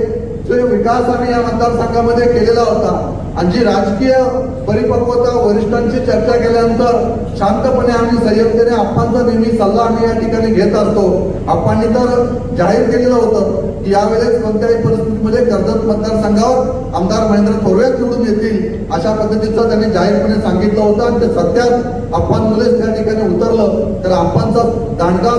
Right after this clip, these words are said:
संपर्क या मतदारसंघामध्ये आहे, हे आपल्याला कोणालाही नाकारता येणार नाही. आणि म्हणून आप्पांच्या निवडणुकीमध्ये ज्या विरोधकांनी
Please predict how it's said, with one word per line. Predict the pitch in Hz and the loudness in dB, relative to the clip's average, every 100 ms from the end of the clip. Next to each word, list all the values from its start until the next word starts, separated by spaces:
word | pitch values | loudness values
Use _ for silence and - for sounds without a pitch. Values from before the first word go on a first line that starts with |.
| 208 | 0
संपर्क | 185 - - 240 | 0 2 2 0
या | 220 214 | 0 0
मतदारसंघामध्ये | - 208 - 208 196 196 196 196 | 0 0 0 0 0 0 2 0
आहे, | 180 170 170 160 - - - | 2 2 2 0 -4 -6 -2
हे | 190 | 0
आपल्याला | 196 - 208 214 | 0 0 -2 -2
कोणालाही | 214 208 226 233 233 233 - - | -2 -2 0 0 -2 -4 -8 -6
नाकारता | - - 208 214 214 | -2 -2 0 0 2
येणार | 202 196 202 | 0 0 0
नाही. | 196 180 160 170 - | 0 0 -2 -4 -6
आणि | 180 180 | -2 2
म्हणून | 196 254 240 - - - | 2 2 2 0 -2 -2
आप्पांच्या | - - 226 226 233 | -2 0 0 0 0
निवडणुकीमध्ये | 214 220 214 220 233 233 240 254 247 247 254 - | 2 2 2 2 0 0 2 0 0 -4 -6 -4
ज्या | 196 226 | -2 0
विरोधकांनी | 233 233 233 233 247 240 247 | 2 2 2 -2 -2 -2 0